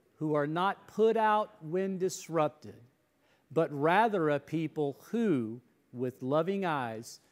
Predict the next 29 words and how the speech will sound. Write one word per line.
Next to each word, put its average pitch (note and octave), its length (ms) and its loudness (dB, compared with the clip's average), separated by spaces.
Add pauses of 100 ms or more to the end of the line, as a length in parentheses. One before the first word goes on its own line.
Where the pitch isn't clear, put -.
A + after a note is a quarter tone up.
(180)
look D3 260 -2
out D#3+ 300 0
for D3 100 -8
the C3 120 -8
possibilities C#3+ 1160 -6 (400)
of A#2+ 160 -10
your C#3+ 220 0
divine C#3 640 -4
invitation C#3 800 -6 (340)
to C#3 160 -4
birth B2+ 500 -4
new C3 520 -4 (340)
kingdom G2 600 -6 (300)
realities. G#2 920 -12 (480)
Let's B2 240 -10
pray. A2+ 260 -4
Father, D3 380 0
we C3 160 -2 (1200)
thank E3+ 280 2
you F3 140 0
for C#3+ 200 0
your B2 180 0
work. E3 480 4
We C3 100 -4
thank E3 280 -2
you E3+ 120 -4
for C3+ 380 -2 (140)
your B2+ 140 -8
scripture. E3 680 -6